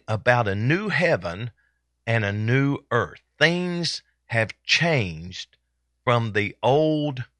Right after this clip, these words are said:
heaven and the old earth. And of course, it's not talking about, uh, the heaven,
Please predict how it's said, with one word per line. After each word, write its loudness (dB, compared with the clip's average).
heaven -2
and -4
the -2
old 0
earth. -4
And -6
of -8
course, 0
it's -12
not 0
talking 2
about, 2
uh, -2
the -4
heaven, 0